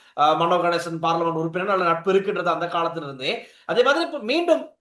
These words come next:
இந்த மக்கள் மத்தியில போயிட்டு சொல்றாரு, "நான் ஜனாதிபதி கிட்ட சொல்லித்தான் இருக்கேன்,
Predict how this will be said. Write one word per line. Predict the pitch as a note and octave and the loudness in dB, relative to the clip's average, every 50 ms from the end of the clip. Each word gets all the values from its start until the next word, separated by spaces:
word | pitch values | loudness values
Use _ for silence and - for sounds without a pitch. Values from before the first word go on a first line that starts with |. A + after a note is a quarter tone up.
| _ _ | _ _
இந்த | - G3+ G#3+ A3 | -6 0 2 4
மக்கள் | A3 A#3 - - F#4+ F#4 F4 E4 | 4 4 2 4 2 2 4 4
மத்தியில | D#4+ - - C#4+ C4+ C4 | 4 4 2 0 0 2
போயிட்டு | B3 C4 B3+ B3 B3+ A3+ A3 - - A3+ | 4 4 4 4 2 -2 -4 -6 -6 -2
சொல்றாரு, | A3 A#3+ A#3 B3 C4+ D4 C#4 - - - _ _ | 4 4 6 6 6 4 2 -2 -10 -18 _ _
"நான் | - F#3 F#3+ F3+ | -2 -2 2 4
ஜனாதிபதி | G#3 G#3+ B3+ C#4+ D4 C#4+ C#4+ C#4+ C#4+ | 4 6 6 6 6 4 4 2 0
கிட்ட | C#4 C#4 C#4 B3+ | 0 -2 -2 0
சொல்லித்தான் | - B3+ B3+ C#4 D4 C#4+ C#4 | 0 0 0 0 0 0 0
இருக்கேன், | C#4 C#4+ C#4+ C#4+ A3 - | 0 0 0 -2 -2 -4